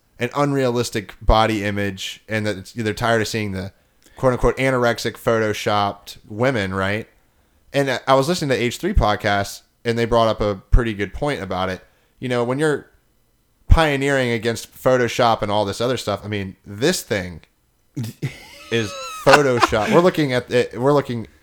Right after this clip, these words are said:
Speaker 1: at the cover of the Cosmopolitan that Tess Holliday is on,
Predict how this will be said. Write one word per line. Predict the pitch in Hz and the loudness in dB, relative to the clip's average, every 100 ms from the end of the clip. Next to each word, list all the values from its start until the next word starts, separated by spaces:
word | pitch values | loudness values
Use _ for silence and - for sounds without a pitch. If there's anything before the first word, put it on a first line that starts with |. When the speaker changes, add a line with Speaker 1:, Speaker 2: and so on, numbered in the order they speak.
| _ | _
Speaker 1:
at | 107 104 | -6 -6
the | |
cover | - - 113 104 90 | -4 2 2 2 -2
of | 87 98 | -4 -8
the | 107 | -4
Cosmopolitan | 117 104 98 - 117 123 - 101 | -2 -2 0 2 4 4 0 -6
that | 90 | -8
Tess | - 95 | -8 -8
Holliday | - 92 90 87 | -4 -4 -4 -8
is | 85 90 | -12 -12
on, | 90 82 73 | -12 -12 -16